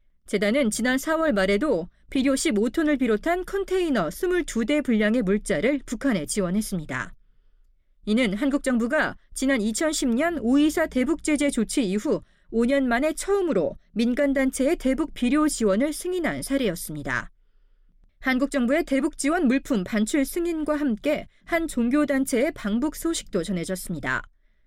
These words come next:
한국 천주교 정의구현 사재단은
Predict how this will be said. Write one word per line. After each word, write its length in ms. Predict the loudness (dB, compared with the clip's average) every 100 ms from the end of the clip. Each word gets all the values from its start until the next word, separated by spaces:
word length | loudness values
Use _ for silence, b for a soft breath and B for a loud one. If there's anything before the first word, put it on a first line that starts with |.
| _ _ _ -6
한국 340 | -2 0 0
천주교 440 | -2 -2 0 0
정의구현 640 | 0 0 2 2 0 0 0
사재단은 720 | 0 -2 0 0 -2 -2 -6